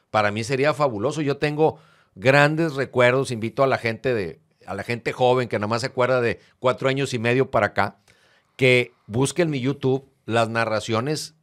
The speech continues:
históricas que me ha tocado participar de momentos muy importantes de Rayados. Eh, y, y no por, y, insisto,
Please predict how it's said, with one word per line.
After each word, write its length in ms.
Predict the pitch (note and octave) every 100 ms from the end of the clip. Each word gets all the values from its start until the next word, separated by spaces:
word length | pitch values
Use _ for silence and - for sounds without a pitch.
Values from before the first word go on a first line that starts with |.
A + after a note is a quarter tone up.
| _
históricas 1040 | A#2 G#2+ - C3+ C3 C#3+ - D#3+ - - _
que 120 | - G#2
me 100 | A2
ha 120 | A2+
tocado 340 | A#2 B2 C3
participar 680 | C3+ A2 G#2+ G2 E2 F#2+ A2 - _ _ _
de 160 | G2
momentos 560 | A2+ A2 G#2 A#2 A2 D3+
muy 220 | A#2+ A2+
importantes 840 | C#3+ - B2 - A2+ G2 C#3 C3 - _ _ _ _
de 160 | G2+
Rayados. 800 | G2+ F2+ E2+ A#2+ G3+ E3+ - - -
Eh, 160 | A2+ -
y, 180 | D3 E3
y 20 |
no 180 | D#3 E3
por, 180 | A3+ D3+
y, 140 | D#3 D3+
insisto, 480 | A2+ D#3 D#3 D3